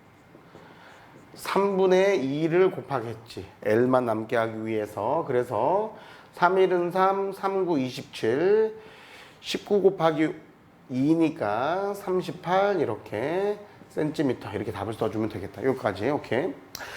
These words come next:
자, 뒤에 문제도 그렇게 어렵지 않은 게 잘 봐야 돼. 자, 문제를 잘 읽어보면 삼각형의 둘레의 길이 주어졌지, 그지? 자, 여기가 수직이기 때문에 이 삼각형의 넓이 이분의 일의 밑변 곱하기 높이,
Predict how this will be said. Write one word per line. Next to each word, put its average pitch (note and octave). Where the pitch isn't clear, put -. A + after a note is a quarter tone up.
자, G#2+
뒤에 G#3+
문제도 G#3+
그렇게 F3+
어렵지 D#3
않은 B2
게 E3+
잘 C3+
봐야 C3
돼. A#2
자, C3+
문제를 F#3
잘 D#3
읽어보면 D#3
삼각형의 G#3
둘레의 F3
길이 D#3+
주어졌지, B2+
그지? F3+
자, G2
여기가 B2
수직이기 F3+
때문에 E3+
이 F3
삼각형의 F3+
넓이 A#2
이분의 C3
일의 G3
밑변 D#3
곱하기 C3+
높이, G2+